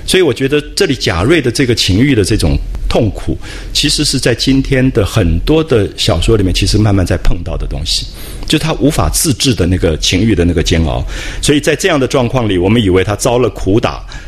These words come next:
饿着肚子跪在风里读文章，奇苦万状，我们觉得从此会改变，绝对没有，啊，绝对没有。因为那个本能的欲望强到他根本已经像一个动物一样，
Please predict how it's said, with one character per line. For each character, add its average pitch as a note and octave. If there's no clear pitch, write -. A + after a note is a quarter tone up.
饿 D#3+
着 G#2+
肚 A#2+
子 E2
跪 D3
在 A#2+
风 B2+
里 G#2+
读 F#2
文 F#2
章， G2+
奇 -
苦 -
万 G2+
状， E2+
我 F2
们 F2
觉 F#2+
得 F#2
从 G#2
此 -
会 F2
改 G2
变， -
绝 G2+
对 G#2
没 -
有， -
啊， -
绝 A2+
对 G#2+
没 F2
有。 D#2
因 B2+
为 G#2+
那 E3
个 B2
本 G#2
能 F#2+
的 C#3
欲 C#3+
望 A2+
强 G2
到 A2+
他 -
根 G3
本 E3+
已 G#2+
经 A#2
像 A#2+
一 A2+
个 A2+
动 G#2
物 F2
一 D2+
样， D#2